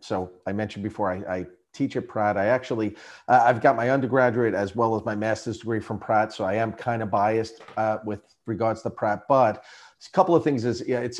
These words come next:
it's an art school in New York City, and it's got a huge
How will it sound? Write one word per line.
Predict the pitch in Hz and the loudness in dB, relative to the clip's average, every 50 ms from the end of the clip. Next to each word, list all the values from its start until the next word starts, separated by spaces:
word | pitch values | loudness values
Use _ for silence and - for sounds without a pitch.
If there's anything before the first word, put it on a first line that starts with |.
| - | -4
it's | - 131 127 - | -4 -4 -2 -2
an | 147 127 123 107 - 131 | -4 -4 -4 -4 2 4
art | 139 160 160 165 | 4 4 4 2
school | - - - 147 139 135 131 123 | -6 -6 0 0 2 2 4 2
in | 113 113 | 2 2
New | 113 117 | 2 2
York | 120 120 117 104 - - | 2 2 2 0 -2 -6
City, | - - 117 104 95 98 95 98 98 - _ _ _ _ _ _ - | -8 -6 -6 -4 -4 -4 -6 -6 -8 -10 _ _ _ _ _ _ -2
and | 117 123 120 123 123 123 120 120 123 110 110 | 0 0 2 2 2 0 0 -2 -4 -4 -6
it's | - 123 - - | -8 -8 -10 -8
got | - - 123 120 120 | -4 0 2 2 2
a | 117 117 | 2 0
huge | 117 117 120 135 156 165 165 165 160 151 120 117 | -2 -2 -4 -2 0 2 4 4 4 4 2 -2